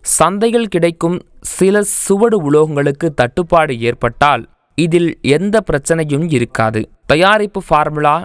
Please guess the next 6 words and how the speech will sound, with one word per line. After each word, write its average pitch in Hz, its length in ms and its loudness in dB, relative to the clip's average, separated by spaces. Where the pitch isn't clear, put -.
நான்கு. 123 440 -2
பொருள் 123 320 2
பிரதீபா 214 480 0
பயோடெக் 151 520 -2
தயாரிப்பு 123 520 0
ஜெனெக்ஸ் 135 520 0